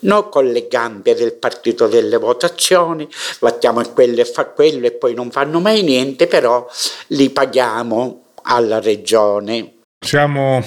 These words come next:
Speaker 2: arrivati alla conclusione del cortile di Ducezio di questa settimana. Nella prossima occasione vedremo altri contenuti da proporre.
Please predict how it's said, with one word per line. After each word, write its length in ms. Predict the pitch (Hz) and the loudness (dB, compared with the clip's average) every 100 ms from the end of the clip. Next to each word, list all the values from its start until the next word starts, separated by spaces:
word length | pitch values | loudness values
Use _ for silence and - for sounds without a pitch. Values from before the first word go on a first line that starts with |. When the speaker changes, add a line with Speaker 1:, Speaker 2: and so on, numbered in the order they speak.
| - | -6
Speaker 2:
arrivati 840 | 123 117 127 139 131 120 117 117 - | -4 0 2 2 2 -2 -2 -6 -4
alla 540 | 123 117 110 107 98 92 - _ - | 0 2 2 2 -2 -6 -16 _ -10
conclusione 920 | 117 107 117 117 156 156 110 95 - _ - - - - - | -6 -2 2 2 2 2 -2 -10 -14 _ -20 -20 -20 -20 -12
del 1080 | 117 98 107 104 101 95 95 92 87 90 87 | -6 0 2 2 -2 -2 0 0 -2 -8 -8
cortile 640 | - 95 - 110 101 95 | -6 -4 0 2 2 0
di 160 | 92 90 | -4 -4
Ducezio 720 | 98 135 127 113 - 92 82 - - | -2 0 0 -2 -8 -10 -10 -14 -10
di 240 | 98 98 | -2 0
questa 360 | 98 92 - 92 | 0 -2 0 0
settimana. 680 | 120 202 214 147 98 85 _ - - - 147 | 2 2 2 2 -2 -12 _ -20 -20 -16 -4
Nella 360 | 107 98 95 98 | 0 0 0 0
prossima 460 | 123 110 123 104 | 0 0 -2 -2
occasione 1160 | 104 113 107 113 107 98 95 92 87 87 - - | -2 0 2 2 2 0 -2 -2 -4 -6 -10 -6
vedremo 840 | 101 98 104 101 98 92 90 - _ - - - - - _ | -2 2 2 2 0 -2 -4 -8 _ -20 -20 -20 -20 -20 _
altri 920 | - 107 104 95 - 101 95 92 90 - - | -2 0 0 -4 -6 -2 0 0 -2 -6 -2
contenuti 560 | 107 101 123 131 110 110 | 0 2 2 2 0 0
da 100 | 117 | 0
proporre. 800 | 180 175 143 107 104 131 156 | 0 2 2 2 2 0 0